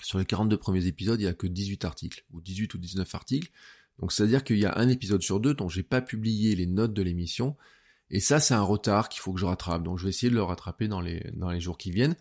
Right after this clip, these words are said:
tout simplement parce que je prenais pas le temps, euh, parce que je trouvais ça trop long et tout, et maintenant j'ai trouvé une méthode pour le faire plus rapidement.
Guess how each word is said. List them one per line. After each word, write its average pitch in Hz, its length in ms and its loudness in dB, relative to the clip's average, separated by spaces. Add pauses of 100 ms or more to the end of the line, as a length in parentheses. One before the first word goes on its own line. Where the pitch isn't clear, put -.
(340)
tout 110 100 -6
simplement 135 380 2
parce 156 120 -2
que - 80 0
je 113 100 0
prenais 113 280 0
pas 123 120 2
le 123 80 2
temps, 135 440 4
euh, - 20 4
parce 101 220 -4
que 101 100 -6
je - 200 -6
trouvais 101 200 0
ça 95 140 -2
trop - 240 -6
long 107 240 2
et 101 60 0
tout, 151 260 -4
et 104 40 0
maintenant 87 280 -2
j'ai 104 120 -6
trouvé 92 280 -2
une 92 60 2
méthode 123 300 -2
pour 92 120 -6
le - 40 -16
faire 87 140 -6
plus - 160 -10
rapidement. 123 480 -4